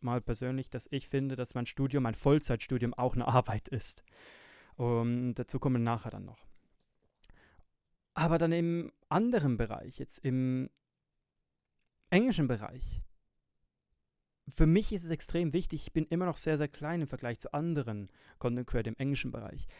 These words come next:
Wenn ich es nicht schaffe, an und für sich schon als erstes Video hochzuladen, in meiner geübten Qualität,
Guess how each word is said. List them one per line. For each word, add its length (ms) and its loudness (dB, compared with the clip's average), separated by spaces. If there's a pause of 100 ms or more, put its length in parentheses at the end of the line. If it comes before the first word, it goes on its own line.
(140)
Wenn 160 4
ich 160 0
es 100 0
nicht 160 -4
schaffe, 320 -4
an 100 -4
und 60 -6
für 80 -4
sich 260 -6
schon 260 -2 (340)
als 200 2
erstes 460 0
Video 240 -2
hochzuladen, 920 -4 (380)
in 420 10
meiner 320 6
geübten 440 -4
Qualität, 920 0